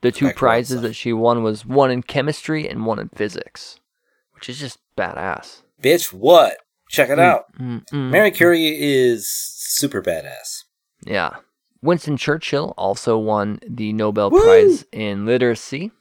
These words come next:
Speaker 1: so he got one. We did an
Speaker 2: Oh, he
Speaker 1: episode
Speaker 2: got,
Speaker 1: on
Speaker 2: he
Speaker 1: him.
Speaker 2: won it in literature? It wasn't the,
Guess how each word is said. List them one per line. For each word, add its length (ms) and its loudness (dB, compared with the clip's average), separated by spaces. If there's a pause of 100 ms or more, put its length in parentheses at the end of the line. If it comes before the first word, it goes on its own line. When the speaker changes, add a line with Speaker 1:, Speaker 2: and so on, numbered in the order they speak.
(160)
Speaker 1:
so 180 -10
he 160 -6
got 220 2
one. 240 -4 (580)
We 100 -12
did 140 -8
an 40 4
Speaker 2:
Oh, 60 6
he 100 4
Speaker 1:
episode 120 -2
Speaker 2:
got, 120 8
Speaker 1:
on 60 -4
Speaker 2:
he 80 0
Speaker 1:
him. 80 -2
Speaker 2:
won 140 0
it 80 -2
in 200 -2
literature? 580 2
It 100 -6
wasn't 280 0
the, 100 0